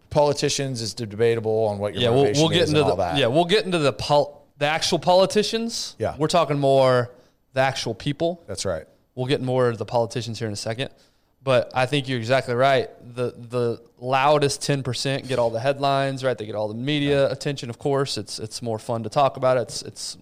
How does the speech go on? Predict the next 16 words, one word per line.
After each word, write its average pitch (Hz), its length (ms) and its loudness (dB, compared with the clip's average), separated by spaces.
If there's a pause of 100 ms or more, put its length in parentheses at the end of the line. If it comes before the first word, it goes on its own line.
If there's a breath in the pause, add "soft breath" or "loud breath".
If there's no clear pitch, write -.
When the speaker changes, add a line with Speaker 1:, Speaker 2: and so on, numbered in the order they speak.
Speaker 2:
more 110 220 -6
of 107 60 -8
a 110 40 -10
car 131 300 2
wreck 127 180 2
to, 107 180 -8 (120)
to 117 100 -8
witness. 156 460 0
Speaker 1:
Yep. - 80 -18 (340 loud breath)
Speaker 2:
But 135 140 -6
the 123 80 0
ninety 151 340 0
percent 139 300 -4
of 135 80 0
everybody 117 360 0
else, - 540 0